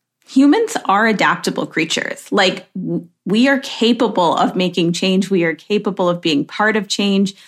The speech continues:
Um, it, change is not the problem. We are more than capable of accepting change. We simply tell ourselves stories about how we should fear change,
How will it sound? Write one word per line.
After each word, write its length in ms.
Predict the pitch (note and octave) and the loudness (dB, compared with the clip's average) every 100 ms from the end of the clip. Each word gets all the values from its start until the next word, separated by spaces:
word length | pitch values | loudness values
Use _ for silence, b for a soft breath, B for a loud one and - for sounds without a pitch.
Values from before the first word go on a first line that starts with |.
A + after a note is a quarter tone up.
| b b | b b
Um, 420 | - E3 D3+ - - _ _ | 0 2 2 -2 -8 _ _
it, 280 | A#3+ - - _ _ _ | -2 -2 -8 _ _ _
change 420 | - D4 F#4+ D#4+ | 0 2 2 2
is 140 | C4+ F#3 | 2 2
not 280 | F#3 - | 0 0
the 60 | - | -4
problem. 640 | - C#3+ B2+ F#2+ - - - B B B _ _ _ _ | -4 -2 -2 -4 -6 -8 -10 B B B _ _ _ _
We 160 | G#3+ A#3+ | 0 4
are 80 | A#3+ | 6
more 400 | A#3 A#3 B3+ C4+ | 6 6 4 4
than 160 | C#4 | 2
capable 580 | C4 A#3+ G#3+ F#3 D#3 - | 4 2 2 0 -2 -2
of 140 | D3+ | -2
accepting 580 | F3+ - D#3+ - - - | -4 -2 -6 -4 -4 -4
change. 420 | - - - - - _ _ - | -4 -8 -8 -10 -14 _ _ -4
We 580 | F3 F3 G#3+ A3 A3+ - | -2 0 0 0 0 -4
simply 720 | - D4+ D#4 D4+ C4+ B3+ - | 0 2 4 4 2 2 -2
tell 300 | - - D#4 | -6 0 2
ourselves 520 | D#4+ C#4 C4 A#3+ F#3 - | 4 2 2 0 0 -6
stories 800 | - - D4+ A#3 E3+ E3 E3 - G3+ | -6 -2 2 2 2 2 0 -4 -4
about 320 | G3 F3 - | 0 0 0
how 140 | G#3 | -2
we 160 | G3 F#3+ | 0 0
should 320 | - F3 - | -2 -4 -4
fear 280 | F#3 E3 G#3+ | -2 -2 -2
change, 520 | - D4 D#4 F#4+ | 2 4 4 2